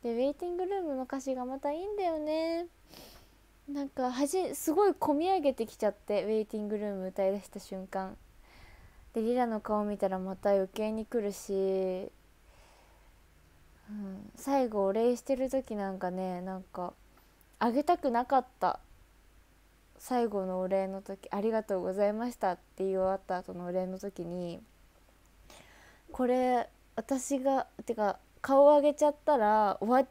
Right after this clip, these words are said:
ちゃうって思っちゃって、なんか、あげるのが怖くなっちゃって、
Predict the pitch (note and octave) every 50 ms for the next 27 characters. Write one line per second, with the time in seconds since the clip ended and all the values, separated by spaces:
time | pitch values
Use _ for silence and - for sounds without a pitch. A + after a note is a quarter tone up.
0 | - - C#4 C4 C4 C4 C4+ C4 - - - - F3+ E3+ F3+ F3 - - - E3
1 | E3 - _ _ - E3 E3 E3+ - - - _ _ _ _ _ _ - - _
2 | _ _ _ _ _ _ _ _ _ _ - - _ - B3 A#3+ A#3 G#3+ - G#3+
3 | G#3+ G#3 G#3 B3+ C4+ C#4+ D#4 D#4 D4+ C4+ A#3 A3 - - C4+ B3 A#3+ A3+ - G3+
4 | G3+ G3 G3 - - F#3 F#3 - - - G3 F#3 F#3 F#3 F3+ F3+ - - -